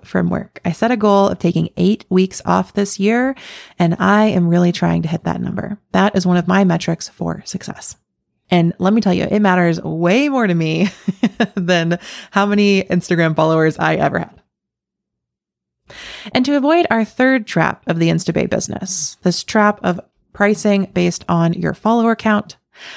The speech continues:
I think to avoid that trap, we price based on the value of our product or offering and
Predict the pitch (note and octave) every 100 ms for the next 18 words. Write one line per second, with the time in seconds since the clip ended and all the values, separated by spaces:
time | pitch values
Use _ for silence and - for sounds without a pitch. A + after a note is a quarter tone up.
0 | - A3 A3+ D4 C#4 A#3 A#3+ G#3+ F#3+ B3+
1 | - F3+ F3+ - F#3 G#3 - G3 B3 -
2 | - F3+ G3+ A3+ - - G3+ G3+ G3 G3+
3 | F3+ F3+ E3 E3+ B3+ F3+ E3+ G3+ - _
4 | _ F3 F3+ F3 F#3 F3+ F#3 F#3 F#3 E3+
5 | - G#3 - F#3 F3 E3+ F3+ - - _
6 | A#3 A#3+ G#3 F#3+